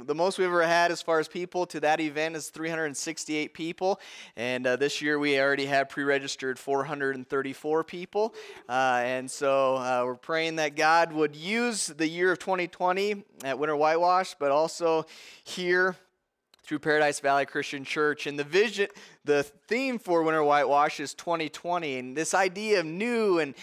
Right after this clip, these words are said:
and having God's eyes and, and being open to where God is leading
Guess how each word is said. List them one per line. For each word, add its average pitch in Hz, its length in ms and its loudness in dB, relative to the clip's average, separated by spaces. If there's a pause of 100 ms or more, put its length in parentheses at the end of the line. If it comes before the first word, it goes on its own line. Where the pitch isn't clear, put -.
(240)
and 147 140 -2
having 185 440 0
God's 180 420 2
eyes 170 680 2
and, 139 180 -4
and 139 280 -10
being 190 240 -4
open 180 420 2
to 156 220 -4
where 165 240 2
God 165 340 4
is 147 180 0
leading 175 560 -4